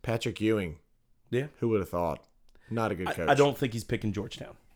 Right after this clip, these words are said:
Speaker 1: That's fair.
Speaker 2: Yeah.
Speaker 1: Auburn kinda scares me.
Speaker 2: Yeah.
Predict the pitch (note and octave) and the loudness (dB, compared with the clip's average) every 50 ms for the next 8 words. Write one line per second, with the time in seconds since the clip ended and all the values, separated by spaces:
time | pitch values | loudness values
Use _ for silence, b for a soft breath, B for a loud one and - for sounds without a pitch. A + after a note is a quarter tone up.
0 | _ _ _ _ _ _ _ _ _ _ _ _ _ _ _ _ _ _ _ _ | _ _ _ _ _ _ _ _ _ _ _ _ _ _ _ _ _ _ _ _
1 | _ _ _ _ _ - - E3+ - - - A#2 G#2+ G2 G#2 G#2+ - - - B2+ | _ _ _ _ _ -4 -4 -4 -4 0 2 2 4 4 2 0 -6 -8 -2 0
2 | A2+ G2+ F#2+ F2+ - - - A2 B2+ D3 F3+ F3+ D3 B2+ A#2 F#2+ F#2 E2+ - - | 0 0 0 -4 -8 -2 2 2 2 2 2 -2 -4 -4 -4 -4 -4 -6 -6 -4
3 | F#2 D#2+ D#2+ D#2+ - F2 D#2 - - - - - - - - - - - | -4 -4 -4 -4 -6 -8 -10 -10 -16 -20 -20 -20 -12 -4 -2 -2 -2 -2